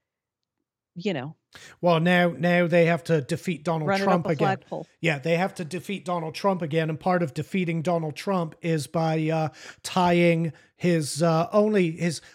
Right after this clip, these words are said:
Speaker 2: of, of his two black friends, as Lar-, Larry O'Donnell put it.
Speaker 1: Right?
Speaker 2: As, uh, yeah, as Larry O'Donnell put it,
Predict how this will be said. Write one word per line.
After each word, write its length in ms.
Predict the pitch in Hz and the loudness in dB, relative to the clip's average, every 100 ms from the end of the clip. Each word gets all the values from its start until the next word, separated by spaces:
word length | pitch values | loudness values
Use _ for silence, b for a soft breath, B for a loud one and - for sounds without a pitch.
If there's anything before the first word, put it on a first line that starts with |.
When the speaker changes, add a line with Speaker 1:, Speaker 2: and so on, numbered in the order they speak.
| B | B
Speaker 2:
of, 220 | 196 165 | -2 0
of 220 | 190 185 | 0 0
his 220 | 165 165 | 0 -2
two 360 | - - 254 262 | -4 2 4 4
black 320 | 170 151 135 | 2 -2 -4
friends, 500 | - 147 135 151 170 | -8 -6 -4 -4 -4
as 240 | 160 143 - - | -4 -4 -8 -4
Lar-, 240 | 160 151 | -2 0
Larry 380 | 156 156 151 151 | 0 0 0 0
O'Donnell 460 | 143 165 156 143 | 0 -2 -2 -4
put 260 | 131 139 135 | -6 -8 -6
it. 100 | 165 165 | -4 -2
Speaker 1:
Right? 720 | 175 185 339 440 - - - - | 0 0 0 -4 -12 -12 -12 -4
Speaker 2:
As, 200 | 170 143 | -2 -2
uh, 80 | 185 | -2
yeah, 260 | 165 165 151 | 0 0 0
as 100 | 156 | 0
Larry 300 | 175 170 165 | 2 2 2
O'Donnell 400 | 156 175 175 147 | 0 -2 -2 -4
put 220 | - 156 | -4 -4
it, 180 | 151 | -4